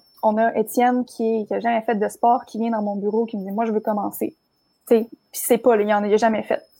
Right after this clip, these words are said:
Tu lui demandes, « T'as-tu déjà fait des sports dans, quand t'étais jeune et tout ? » Il dit, « Ah, pff, pas trop sûr, tu sais. » Mais avoir ça, savoir quel type de fibre il y a,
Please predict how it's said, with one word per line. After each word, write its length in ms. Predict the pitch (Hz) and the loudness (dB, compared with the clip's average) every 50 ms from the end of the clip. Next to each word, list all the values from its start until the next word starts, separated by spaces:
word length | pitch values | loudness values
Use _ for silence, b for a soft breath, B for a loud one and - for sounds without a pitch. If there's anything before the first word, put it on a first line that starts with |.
| _ _ | _ _
Tu 80 | - 226 | -4 -2
lui 60 | 208 | -2
demandes, « 240 | 202 214 214 226 214 | 0 0 -2 0 -2
T'as-tu 160 | 226 220 208 | -4 -4 -4
déjà 180 | 190 196 202 196 | -2 -2 -2 -2
fait 80 | 226 | -2
des 80 | 196 196 | -4 -6
sports 240 | 190 - - 208 208 | -4 0 0 0 0
dans, 80 | 202 | -2
quand 140 | 196 - 196 | -2 -4 -4
t'étais 280 | 185 196 196 190 185 180 | -4 -4 -4 -4 -4 -2
jeune 300 | 175 220 233 240 240 220 | 0 0 0 2 0 -2
et 60 | 202 | 0
tout ? » 160 | - 247 233 B B B _ | -2 -2 -2 B B B _
Il 80 | 220 | 0
dit, « 80 | 196 220 | 2 2
Ah, 200 | 220 254 277 285 277 | 2 4 2 0 -2
pff, 100 | - - - - - | -4 -8 -10 -8 -4
pas 60 | - | -4
trop 220 | 220 - - 220 214 | -4 -2 -4 -6 -2
sûr, 240 | - - 214 196 - - _ | 2 2 2 2 0 -4 _
tu 80 | - 214 | 0 0
sais. » 140 | 226 254 b b b b b b b b b b _ _ _ _ - | 0 0 b b b b b b b b b b _ _ _ _ 2
Mais 80 | 226 | 4
avoir 400 | 214 208 208 202 220 233 240 233 | 4 4 4 6 6 4 4 4
ça, 240 | - - 269 277 311 | 0 2 4 4 4
savoir 300 | 311 262 226 226 233 233 | 4 2 2 2 2 0
quel 240 | - 277 262 233 - | 2 0 0 0 -2
type 240 | - - 302 240 220 | -4 -4 -2 0 0
de 100 | 226 226 | 0 0
fibre 320 | 226 - 262 254 240 - | 0 -2 -2 -4 -2 -4
il 80 | 226 208 | -4 -2
y 80 | 220 | 0
a, 160 | 226 - 370 | 0 0 -2